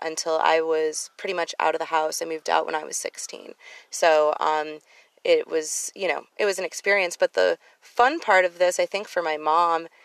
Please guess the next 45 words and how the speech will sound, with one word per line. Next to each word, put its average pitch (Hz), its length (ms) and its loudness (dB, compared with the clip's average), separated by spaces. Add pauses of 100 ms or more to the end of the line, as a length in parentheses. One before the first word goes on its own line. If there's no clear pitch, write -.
(140)
is 180 300 0
that 175 300 8
I 180 80 4
blamed 185 380 -2
her 196 180 2
for - 160 -2
everything. - 540 -6 (260)
I 190 60 0
thought 196 220 4
my 185 80 2
dad 185 240 6
was 175 160 -4
a 160 40 -12
really 190 300 -2
fun, 185 420 2
loving 180 240 -2
kind 175 200 -2
of - 100 -8
a - 40 -10
guy, 175 420 6
was 170 160 0
always 180 320 4
joking, 175 420 2
always 185 280 0
high 175 220 0
energy, 165 600 -4 (320)
um, 160 340 2
and 160 180 -2
she - 160 -10
didn't 185 220 -4
appreciate 175 560 0
his - 100 -6
sense 175 280 -2
of - 60 -18
humor. 170 480 -2 (300)
You 185 60 -4
know, 160 160 6
why 180 240 6
would 196 160 0
you 190 80 -10
marry 185 320 0
this 170 240 -2
really 175 320 0
fun 170 300 -4
dude 165 480 0